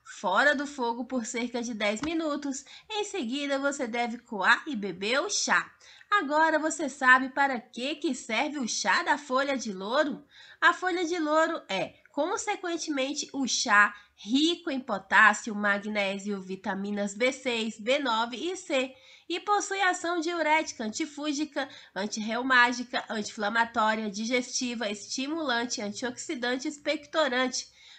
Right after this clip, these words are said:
podendo ser utilizada para ajudar no tratamento de diversas situações,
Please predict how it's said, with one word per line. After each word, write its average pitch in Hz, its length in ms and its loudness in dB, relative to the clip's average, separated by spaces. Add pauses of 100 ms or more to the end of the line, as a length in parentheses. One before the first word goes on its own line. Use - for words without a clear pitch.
podendo 233 520 0
ser 294 240 2
utilizada 262 680 4
para 269 280 4
ajudar 226 400 2
no 220 100 -4
tratamento 240 680 0
de 240 120 -4
diversas 220 540 -2
situações, 269 880 -2